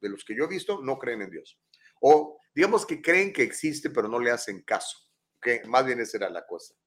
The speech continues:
No son temerosos de Dios. Necesitamos gente de luz en puestos de poder.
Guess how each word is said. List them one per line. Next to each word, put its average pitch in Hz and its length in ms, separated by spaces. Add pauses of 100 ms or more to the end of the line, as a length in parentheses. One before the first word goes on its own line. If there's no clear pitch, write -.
(380)
No 120 100
son 135 220
temerosos 107 640
de 87 100
Dios. 85 360
Necesitamos 101 440
gente 117 280
de 92 100
luz 113 300
en 87 120
puestos 107 420
de 87 80
poder. 98 460